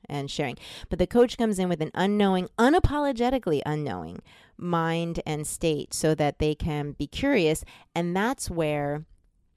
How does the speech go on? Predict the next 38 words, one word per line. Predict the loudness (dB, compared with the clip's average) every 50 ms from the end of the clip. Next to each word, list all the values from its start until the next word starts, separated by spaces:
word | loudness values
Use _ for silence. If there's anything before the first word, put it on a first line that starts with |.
| _ _ _ _ _ -20 -10 -4
that | -2 -2 -2 -2
curiosity | -2 0 2 2 4 4 2 2 0 -2 -2 0 0
is | 0 0 0
what | -2 0 0
does | 0 -2 -2 -2
the | -6 -8 -6
second | -6 -4 -4 -2 -2 -2 -2 -4 -4 -2
part, | -2 -2 -2 0
which | -2 -4 -4 -2
is | -4 -4 -4
the | -6 -6
value | -4 -4 -4 -2 0 0 0 0 -2 -2
of | -4 -4
coaching. | -6 -8 -8 -8 -8 -10 -10 -10 -12 -16 -18 -20 -20 -20 -20 _ _ -4
The | -4 -2
value | 2 2 2 4 4 4 4 4
of | 4 2
the | 0
coach | -4 -2 -2 -2 -2 -4 -6
being | -6 -6 -4 -4 -6 -6
unknowing | -4 -2 -2 -2 0 -2 -2 0 0 -2 -2 -4 -4 -6 -8 -10 -10 -8
and | -6 -6 -4 -6 -6 -8 -12
curious | -12 -6 -4 -2 -2 0 0 0 -2 -2 -4 -4 -8 -10 _ -2
is | 0 0 0 0 0 -2 -4 -6
it | -6 -4 -2
puts | 0 0 0 -2 -4 -4 0
all | 0 2 2 2
the | 0 -2
power | -4 -4 -4 -4 -2 0 0 0 0 0 -2 -2
into | -4 -6 -8 -8 -6 -8
the | -6 -6
hands | -6 -6 -4 -2 -2 0 -2 -2 -4 -6 -8 -10 -12 -8
of | -4 -2 0 0 0 0 0 -2 -4 -8 -16 -20 -20 _ -14
the | -6 -4 -4 -4 -4
client. | -6 -6 -4 -4 -2 -4 -4 -6 -8 -14 -16 -20 -20 -20 -20 -20 -20 -20 -20 -16 -8 -6
It | -4 -4
empowers | -4 -4 -4 -4 -4 -4 -4 -2 -2 0 0 2 2 0 0 -2 -2
them | -2 -2 0 0 0 0 0 -2 -4 -6 -8 -12 -12